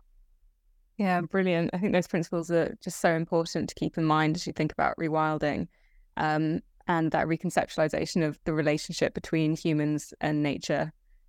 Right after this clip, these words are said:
Um, so important to start to change. And I had a question kind of along those lines. I think for Sally, this is,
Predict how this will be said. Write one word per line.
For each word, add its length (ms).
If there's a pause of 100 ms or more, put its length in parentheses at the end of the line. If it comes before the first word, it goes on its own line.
(200)
Um, 420 (240)
so 240
important 540
to 340
start 440
to 80
change. 640 (500)
And 100
I 40
had 140
a 40
question 380
kind 120
of 60
along 280
those 220
lines. 200
I 60
think 280
for 100
Sally, 280
this 220
is, 320